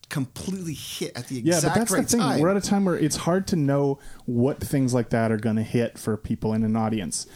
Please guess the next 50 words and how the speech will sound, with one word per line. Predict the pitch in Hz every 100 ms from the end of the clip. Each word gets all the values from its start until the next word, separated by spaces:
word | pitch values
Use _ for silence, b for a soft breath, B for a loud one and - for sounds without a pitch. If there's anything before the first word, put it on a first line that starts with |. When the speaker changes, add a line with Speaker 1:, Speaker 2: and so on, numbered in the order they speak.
| B
Speaker 1:
Yeah. | 123 120
Speaker 2:
So |
Knives | 135 147 151
Out | 143 139
was | 123
a | 120
success, | - - 160 120 - - B B B -
but | 143 131
that's | 160 -
n-, | 175
but | 143 143 127 - _
you, | 147 147
you | 143 143 160
just | 156
don't | - 165
even | 147 120
know, | 120 165
like, | 156 123
Speaker 1:
No. | 202
Speaker 2:
which | 139 151
of | 156
those | 139 131
movies | 139 135 120
are |
gonna | 113 117 135 147 127 - -
resonate | 120 135 151 135
with | 123
Speaker 1:
But | 117
Speaker 2:
an |
Speaker 1:
the | 113
Speaker 2:
audience | - 214 214
Speaker 1:
crazy | 214
Speaker 2:
right | 226
Speaker 1:
thing | 202
about | 196 151
Speaker 2:
now. | 147
Speaker 1:
Knives | 143 143
Out, | 180 196
though, | 135
is | 123
that | 123 113
Knives | 123 143 131
Out | 156 143 127
automatically | 135 139 131 - 123 113 - - _ - 117 -
signed | - 151 139 139
to | 135
a |
multi-film | 117 110 123 139 156 - 143 113 113 - 113 101
deal | 165 180 57 131
Speaker 2:
Yeah. | 135 117